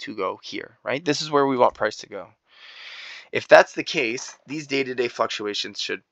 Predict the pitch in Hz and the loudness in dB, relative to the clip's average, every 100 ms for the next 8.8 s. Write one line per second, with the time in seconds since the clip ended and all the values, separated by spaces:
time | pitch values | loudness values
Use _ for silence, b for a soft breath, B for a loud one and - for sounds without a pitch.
0 | - - 143 135 135 123 110 110 80 101 | -16 0 0 2 -2 -4 0 0 0 -6
1 | 90 - - 110 - 135 160 135 107 95 | -8 -8 -8 -6 0 0 2 0 2 2
2 | 113 175 _ _ - 104 - 101 98 104 | 0 -4 _ _ -10 -10 -8 -6 -2 -4
3 | 131 _ _ _ _ _ _ - - 98 | -4 _ _ _ _ _ _ -20 -12 -10
4 | - 95 95 95 107 110 - 95 - 113 | -4 -4 -2 -2 -2 -6 -10 -8 -6 -6
5 | - 104 95 98 147 _ _ b b b | -6 -6 -6 -6 -8 _ _ b b b
6 | b 101 98 101 - 107 104 104 104 - | b -8 -4 -6 -4 -6 -6 -6 -8 -4
7 | 98 95 - 104 - - 98 98 95 - | -4 -4 -4 -4 -4 -8 -8 -4 -4 -6
8 | 104 - - 127 120 - 92 | -8 -8 0 4 4 2 -10